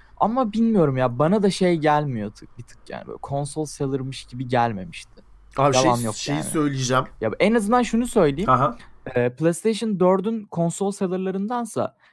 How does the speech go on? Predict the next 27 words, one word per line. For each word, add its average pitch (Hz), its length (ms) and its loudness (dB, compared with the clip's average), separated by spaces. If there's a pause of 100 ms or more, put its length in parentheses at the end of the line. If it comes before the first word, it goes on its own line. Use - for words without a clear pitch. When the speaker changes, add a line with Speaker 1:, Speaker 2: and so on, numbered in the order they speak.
(120)
Speaker 1:
PlayStation 202 480 2
beşin 214 220 -2
konsol 180 400 -4
seller'ları 185 600 -4
çok 156 300 -2
iyi 120 120 -2
olacak. - 500 -8 (360)
Ya 123 200 -2
buna 185 260 6 (180)
kesin 165 280 -4
garanti 151 360 4
verebiliriz. 139 420 0
Çünkü 165 360 -2 (300)
iki 170 260 -2
bin 196 80 4
yirminin 190 720 2
işte - 220 -8
konsolların 156 560 -2
çıkacak 185 440 -4
ayı 160 140 2
özellikle 127 640 -2 (100)
inanılmaz 147 760 2
dolu. 113 280 -6 (840)
İnanılmaz 165 880 4
dolu 123 100 4
Speaker 2:
Öyle. 107 180 2
Speaker 1:
yani. 117 360 -2